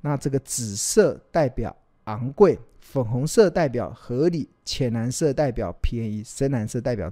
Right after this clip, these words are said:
特价。那当我们看到先前日月光的股价也跌到特价哦，然后后来，后来一度都在这个便宜价这边区间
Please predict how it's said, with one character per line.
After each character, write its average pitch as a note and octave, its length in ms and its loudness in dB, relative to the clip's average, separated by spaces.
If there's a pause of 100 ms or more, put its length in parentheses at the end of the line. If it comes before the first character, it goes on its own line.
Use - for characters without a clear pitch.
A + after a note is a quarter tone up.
特 D#3+ 240 2
价。 D3+ 300 0 (440)
那 C3 80 -8
当 D3 120 -2
我 C#3+ 40 0
们 C3 60 -4
看 C3+ 140 -2
到 C3 100 -2
先 B3 340 2
前 D3+ 260 2 (440)
日 G#3+ 140 4
月 G3 80 6
光 F#3+ 140 4
的 F3 60 0
股 A#2+ 200 -4
价 C#3+ 160 2
也 A#2+ 60 0
跌 G#2 140 -6
到 C3 160 -2
特 C#3 320 -2
价 D3 280 -2
哦， A#2+ 220 -4 (300)
然 A#2+ 120 -8
后 B2 100 -2
后 - 160 0
来， B2+ 280 0 (1000)
后 - 200 2
来 C3 220 4
一 A#2 120 -2
度 E3+ 220 2
都 D3+ 160 4
在 C#3+ 280 4
这 C#3 100 -2
个 B2+ 280 2
便 C#3+ 220 2
宜 D3 100 0
价 E3 140 4
这 C#3+ 120 0
边 C#3+ 120 0
区 F3 180 -4
间 G3 240 6